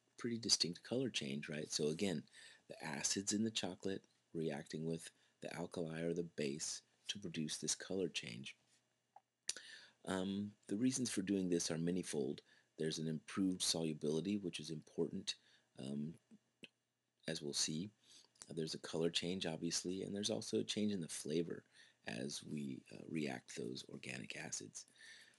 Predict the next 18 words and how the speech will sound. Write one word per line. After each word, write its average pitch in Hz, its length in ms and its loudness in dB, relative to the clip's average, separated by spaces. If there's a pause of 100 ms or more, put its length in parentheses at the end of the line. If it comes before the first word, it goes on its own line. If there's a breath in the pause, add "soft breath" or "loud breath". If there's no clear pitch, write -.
(540 loud breath)
<coughs> - 80 12 (3000 soft breath)
So 107 360 4
you're 120 220 -4
gonna 156 260 0
enter 95 480 0
into 82 540 -4 (1500 soft breath)
cupcake - 520 -4
making, 73 480 -4 (640 loud breath)
thinking 110 320 2
about 82 300 2 (420)
what 95 160 -2
kinds 90 300 -4
of 69 120 -10
cocoa 73 560 -4 (1400)
powder 71 300 -6
you 73 160 -4
can 73 240 -4
use 71 380 -2